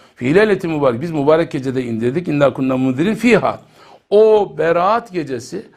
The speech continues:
yufraku kullu emrin. Her iş Allah Celle Celaluhu, şimdi şunu kainat düşünelim. Allah kainatı yaratmadan rızkı yaratıyor. Ruhu yaratıyor. Kainatı yaratıyor. Şimdi Mevla Teala burada ne yapacağını hepsini kayıtlamış.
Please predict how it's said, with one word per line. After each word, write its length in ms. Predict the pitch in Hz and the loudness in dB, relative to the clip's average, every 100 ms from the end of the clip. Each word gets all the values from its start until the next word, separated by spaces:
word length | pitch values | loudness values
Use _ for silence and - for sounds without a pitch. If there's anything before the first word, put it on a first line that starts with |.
| _ _ _ | _ _ _
yufraku 580 | 202 269 269 233 185 185 | 0 0 2 0 0 -2
kullu 300 | 185 180 165 | -4 0 2
emrin. 440 | 156 143 123 104 | 2 2 -2 -6
Her 280 | 104 151 220 | -6 -2 -2
iş 520 | 262 226 240 - - _ _ _ _ - _ - | 0 0 -2 -4 -12 _ _ _ _ -20 _ 0
Allah 460 | 175 185 190 202 190 | 4 4 4 2 -2
Celle 300 | 196 190 160 | -2 0 -2
Celaluhu, 540 | 143 131 117 117 180 | 0 0 0 -2 -4
şimdi 280 | 175 165 131 | -4 -6 -6
şunu 420 | - 185 143 185 - | -2 2 4 2 2
kainat 440 | 208 214 214 - | 2 4 2 -2
düşünelim. 440 | 139 - 113 92 - _ _ - - - | -8 -10 -10 -10 -14 _ _ -20 -20 -6
Allah 300 | - 214 233 | 0 2 2
kainatı 440 | 220 226 220 214 190 | 2 2 2 -2 0
yaratmadan 640 | 170 - 143 139 190 196 - _ _ _ | 2 2 -2 -4 -4 -4 -10 _ _ _
rızkı 380 | 117 180 - 220 | 0 0 0 0
yaratıyor. 580 | 175 127 110 - 107 87 _ _ - | 2 2 -2 -6 -14 -16 _ _ 0
Ruhu 340 | 175 220 196 | 4 6 4
yaratıyor. 460 | 196 143 123 - 95 - - | 4 2 2 -4 -16 -18 0
Kainatı 460 | 254 285 220 - 151 | 2 2 0 -2 -4
yaratıyor. 480 | 117 127 - 90 69 _ _ _ _ | -4 -6 -10 -18 -20 _ _ _ _
Şimdi 160 | 240 | 0
Mevla 240 | 254 269 262 | 4 4 2
Teala 280 | 233 220 208 | 0 -2 -2
burada 200 | 233 208 | -2 0
ne 100 | 233 | 0
yapacağını 520 | 247 196 160 156 180 | -2 -2 -2 -2 -2
hepsini 400 | 220 - 190 - | -6 -6 -10 -6
kayıtlamış. 840 | 165 165 160 160 139 113 - - | -2 -2 0 0 0 -4 -14 -20